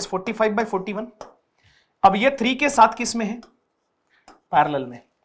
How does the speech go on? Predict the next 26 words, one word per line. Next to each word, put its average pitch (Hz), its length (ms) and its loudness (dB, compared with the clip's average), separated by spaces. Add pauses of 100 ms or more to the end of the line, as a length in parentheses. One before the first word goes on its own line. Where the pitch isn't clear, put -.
(320)
तो - 80 -10
इनका 220 320 6
यदि 277 220 6
मैं 277 120 8
इक्विवेलेंट 254 500 4
कैलकुलेट 233 480 0
करता 202 280 0
हूं, 180 200 -4 (560)
then 196 140 0
this 254 200 2
equivalent 254 480 2
will 226 160 -6
be 170 80 -10 (1900)
three 254 220 0
plus 240 260 -2
forty-five 220 520 -2
by 220 100 2 (200)
eleven, 139 380 -8 (2000)
uh, 170 160 -14 (120)
forty-one, 185 380 -8 (480)
that 180 200 -4
is 233 120 -4
one 214 280 0
twenty-three 247 440 2
plus 226 220 -2
forty-five, - 600 -6